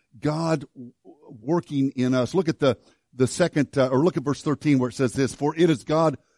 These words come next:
who works in you to will and act according to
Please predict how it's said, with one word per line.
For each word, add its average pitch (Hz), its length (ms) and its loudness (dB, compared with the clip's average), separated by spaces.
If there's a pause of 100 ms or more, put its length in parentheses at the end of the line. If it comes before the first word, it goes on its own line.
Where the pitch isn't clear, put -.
(140)
who 165 140 2
works 143 480 0
in 165 140 2
you 147 160 4
to 139 160 -6
will 160 500 2
and 127 160 0
act 139 380 -6
according 135 520 -2 (460)
to 131 300 2